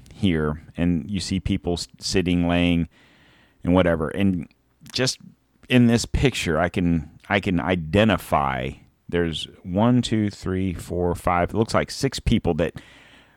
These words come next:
are obviously injured, um,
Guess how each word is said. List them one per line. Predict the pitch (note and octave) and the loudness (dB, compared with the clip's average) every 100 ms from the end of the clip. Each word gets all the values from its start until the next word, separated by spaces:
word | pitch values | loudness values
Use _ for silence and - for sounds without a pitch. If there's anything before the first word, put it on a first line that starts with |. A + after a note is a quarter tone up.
| _ | _
are | G2 F#2 - | 0 0 2
obviously | G2+ G2 F#2 - E2 | 2 2 0 0 -4
injured, | D2 D#2 D2 - - - - - _ _ _ _ _ | -2 -2 -2 -4 -12 -20 -20 -20 _ _ _ _ _
um, | - E2 D#2 D#2 | -2 0 0 -2